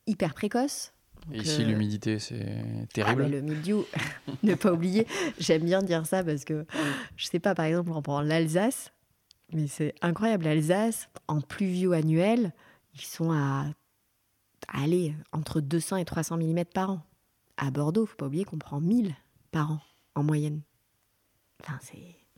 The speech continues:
Speaker 2: Sortez vos caouets, quoi.
Speaker 1: Mais clair. <laughs> Non, mais c'est drôle parce que quand, euh, Bordeaux, genre, ah ouais, j'ai trop envie d'aller habiter à Bordeaux, il fait beau.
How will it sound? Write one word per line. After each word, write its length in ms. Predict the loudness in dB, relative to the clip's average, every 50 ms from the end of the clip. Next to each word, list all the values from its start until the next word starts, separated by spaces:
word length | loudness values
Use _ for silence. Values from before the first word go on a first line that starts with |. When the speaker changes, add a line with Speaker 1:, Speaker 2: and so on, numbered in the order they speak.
| _ _ _ _ -20 -20 -18 -14 -8
Speaker 2:
Sortez 260 | -8 -6 -2 -2 -2
vos 100 | -2 0
caouets, 320 | 0 0 0 0 0 -2
quoi. 100 | -4 -8 -16 -18 -8 -4
Speaker 1:
Mais 140 | -2 -2 -2
clair. 320 | -2 0 2 2 2 2 0 -2 -4 -6 -8 -8
<laughs> 120 | -6 0
Non, 140 | 2 4 4
mais 100 | 4 4
c'est 160 | 4 2 4
drôle 280 | 4 6 6 6 6 4
parce 160 | 2 2 4
que 60 | 2 2
quand, 300 | 4 4 2 2 4 2
euh, 100 | 2 0 0 -2 -6 -6 -8 -8 -10 -12 -4
Bordeaux, 500 | -2 2 4 4 4 4 4 2 2 2
genre, 160 | 2 4 2 4
ah 80 | 4 4
ouais, 280 | 4 4 4 2 2
j'ai 120 | 2 0 -4
trop 160 | -2 -2 -2
envie 120 | 0 2
d'aller 160 | 2 0 0
habiter 200 | -2 -2 0 0
à 60 | 2 2
Bordeaux, 300 | 4 2 2 2 2 0
il 120 | -2 0
fait 140 | 0 0 0
beau. 260 | 2 2 0 0 -2